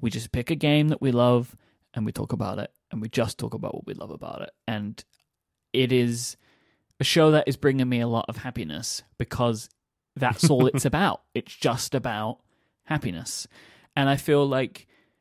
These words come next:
Speaker 1: I get to talk about all of the things that I love.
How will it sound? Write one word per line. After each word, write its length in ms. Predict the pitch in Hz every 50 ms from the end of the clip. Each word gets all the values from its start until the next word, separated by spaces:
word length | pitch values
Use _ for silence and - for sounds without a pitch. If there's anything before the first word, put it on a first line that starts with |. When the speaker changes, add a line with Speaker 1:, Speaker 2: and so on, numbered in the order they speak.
| _ _ _ _ _ _ _ _ _ _ _ _ _ _ _ _ -
Speaker 1:
I 120 | 156 160 170
get 260 | 175 233 220 - -
to 80 | -
talk 200 | - - 165 151
about 240 | 147 135 135 135 - -
all 200 | 143 151 147 143
of 60 | 127
the 60 | 123
things 300 | - - 127 120 120 120
that 140 | - - -
I 80 | 110
love. 480 | 110 113 107 95 82 123 - - -